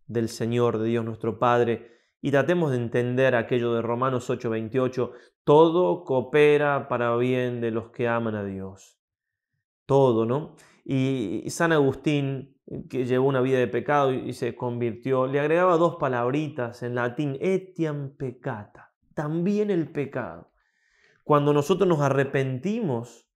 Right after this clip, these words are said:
de nuestro pecado y el pecado nos ayuda a ser más humildes y tener más amor a Dios porque más nos ha perdonado, como la pecadora del Evangelio, entonces amar más porque se lo perdonó más,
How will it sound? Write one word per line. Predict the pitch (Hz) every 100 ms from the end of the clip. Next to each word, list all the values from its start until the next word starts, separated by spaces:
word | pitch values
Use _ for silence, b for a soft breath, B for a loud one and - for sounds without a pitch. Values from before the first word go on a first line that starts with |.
| _ _
de | 135
nuestro | 135 139 139 175
pecado | - 123 180 202 196 160
y |
el | 143
pecado | - 147 180 196
nos | 175 147
ayuda | 147 175 170
a |
ser | 175 175
más | 170 160 160
humildes | 147 180 208 208 196 175 165 160
y |
tener | 151 160 175
más | 180 202 175
amor | 175 175 202
a | 190
Dios | 170 202 202
porque | 175 147
más | 147 185 196
nos | 180
ha | 190 160
perdonado, | 180 156 151 180 226 202
como | 151 147
la | 135
pecadora | 139 143 147 190 -
del | 143
Evangelio, | 139 139 - 202 208 175 165
entonces | 156 185 185
amar | 165 185 208
más | 185 214 208
porque | 165 156
se | 165
lo | 151 147
perdonó | 143 151 175
más, | 185 208 196 -